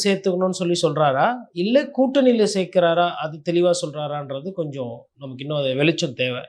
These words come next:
ஒண்ணு. இரண்டாவது, இந்த பிரச்சனைக்கெல்லாம் காரணமே வந்து பாரதிய ஜனதா கட்சி தான்.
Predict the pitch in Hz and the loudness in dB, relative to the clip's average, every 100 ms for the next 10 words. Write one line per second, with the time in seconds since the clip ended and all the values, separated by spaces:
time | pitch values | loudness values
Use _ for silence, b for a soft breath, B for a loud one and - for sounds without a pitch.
0 | _ - 147 139 156 - - 208 302 302 | _ -6 -4 -2 -4 -6 2 6 8 8
1 | 254 240 277 226 185 - 185 262 262 226 | 8 8 8 8 6 4 2 4 6 6
2 | 240 - 185 196 202 202 196 170 196 160 | 4 4 4 4 0 0 0 0 2 2
3 | 170 165 131 127 - - - | 2 0 -8 -12 -14 -18 -20